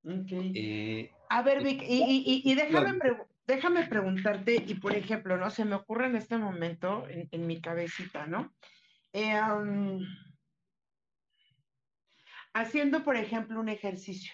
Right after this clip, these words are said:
Speaker 1: ¿no? ¿Qué pasa si tú tienes, por ejemplo, esa pieza en tus manos? Y yo digo, "Soy sanador, soy reikista o trabajo a distancia". Si yo coloco, por ejemplo, ¿no? Se me ocurre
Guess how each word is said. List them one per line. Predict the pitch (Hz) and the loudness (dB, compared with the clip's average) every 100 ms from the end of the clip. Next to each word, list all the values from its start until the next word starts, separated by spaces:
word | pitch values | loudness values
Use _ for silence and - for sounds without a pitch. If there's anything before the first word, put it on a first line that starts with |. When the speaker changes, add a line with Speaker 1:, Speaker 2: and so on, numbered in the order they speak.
| - | -8
Speaker 1:
¿no? | 160 190 269 - _ _ _ _ _ _ - | -4 -2 -4 -8 _ _ _ _ _ _ -2
¿Qué | 294 | -2
pasa | 285 269 262 277 262 269 381 | 2 0 0 2 4 4 0
si | - - 240 240 247 254 277 262 | -8 -4 0 4 4 4 2 0
tú | - 247 | -2 0
tienes, | 240 226 220 | 0 0 -2
por | 208 | 0
ejemplo, | 196 190 202 208 | 0 0 -4 -2
esa | 208 208 196 | -2 0 0
pieza | 196 190 | -2 -2
en | 196 | -6
tus | 185 170 | -6 -6
manos? | 156 - - - _ _ _ - - - | -6 -8 -14 -20 _ _ _ -20 -20 -2
Y | 233 233 226 | 4 4 4
yo | 247 247 | 4 2
digo, | 254 233 233 226 | 2 2 2 4
"Soy | 233 254 | 2 2
sanador, | 262 254 214 190 190 190 190 | 2 2 2 4 6 6 4
soy | 190 190 | 0 -2
reikista | 190 180 170 - 196 196 190 202 180 175 165 143 147 | 0 -2 -2 -6 -6 -6 -4 0 4 4 4 2 2
o | 175 170 170 | 4 4 4
trabajo | 170 190 185 185 202 | 2 2 2 2 2
a | |
distancia". | 170 165 - 147 135 - _ _ _ _ _ _ _ | 2 0 -4 -4 -4 -12 _ _ _ _ _ _ _
Si | - 254 | 0 2
yo | 247 294 294 | 4 2 4
coloco, | 320 285 247 240 226 | 6 6 6 4 0
por | 208 190 | 2 2
ejemplo, | 190 233 226 202 180 | 2 2 0 2 2
¿no? | 180 247 - | 4 2 2
Se | 247 | 0
me | 214 214 | 2 2
ocurre | 196 349 311 302 494 | 0 2 4 4 0